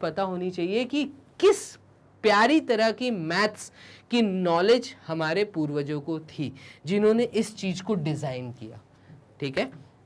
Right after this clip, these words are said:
तो symmetry is a quite common term used in day to day life। When we see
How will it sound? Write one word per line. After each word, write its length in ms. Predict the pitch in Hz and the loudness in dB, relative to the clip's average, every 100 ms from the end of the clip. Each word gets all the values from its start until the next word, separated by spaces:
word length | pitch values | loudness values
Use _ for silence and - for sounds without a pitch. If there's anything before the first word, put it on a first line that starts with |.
| - _ - - | -20 _ -20 -6
तो 180 | - 202 | 2 4
symmetry 380 | 196 226 247 294 | 6 6 6 4
is 100 | 269 | 6
a 80 | 233 - | 4 6
quite 280 | 208 196 - | 6 6 4
common 320 | 170 208 285 | 4 6 6
term 240 | 330 349 | 6 6
used 280 | 254 220 196 | 4 2 4
in 160 | 196 196 | 2 4
day 140 | 165 160 | 2 2
to 80 | 165 | 2
day 160 | 151 143 | 0 2
life। 320 | 156 277 247 | 4 4 2
When 220 | 196 185 | -2 -2
we 80 | 196 | -2
see 180 | 202 | -4